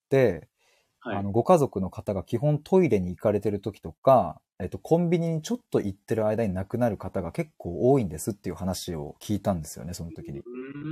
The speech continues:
Speaker 2: ーん、その間にってことですね。
Speaker 1: そう。だからそれを聞いてたから、
Speaker 2: うん。
Speaker 1: なんか僕最後の瞬間に立ち会えなかったこととかが、あの、何にもその後悔が何もない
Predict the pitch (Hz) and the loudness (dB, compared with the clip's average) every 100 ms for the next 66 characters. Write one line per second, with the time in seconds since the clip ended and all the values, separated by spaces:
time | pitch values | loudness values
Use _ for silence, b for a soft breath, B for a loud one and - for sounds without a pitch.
0 | 160 160 147 131 139 143 143 147 147 143 | -8 -10 -8 -4 -2 0 0 0 0 0
1 | - - 107 - 82 - - - - - | -2 -8 -10 -10 -16 -16 -20 -20 -8 -4
2 | 104 95 87 117 120 104 - 185 220 - | -2 -2 2 4 6 4 2 2 2 2
3 | 214 208 196 - 92 107 92 80 _ _ | 4 6 6 4 2 2 2 -4 _ _
4 | _ _ _ - 131 104 113 147 170 247 | _ _ _ -4 -2 -2 0 0 2 2
5 | 156 107 95 - 113 110 113 110 101 - | 4 2 0 -2 -4 -2 -2 -2 -6 6
6 | 156 160 170 - - _ _ _ - - | 8 10 6 0 -6 _ _ _ -6 -6
7 | - 131 90 - _ _ _ - 92 87 | -4 -6 -6 -12 _ _ _ -6 -4 2
8 | 117 107 78 - 104 92 123 180 180 180 | 4 4 2 -6 -4 2 4 6 6 6
9 | 175 165 160 156 226 151 98 90 90 110 | 4 4 2 6 8 8 4 0 -2 0
10 | 135 135 135 117 | 2 2 2 2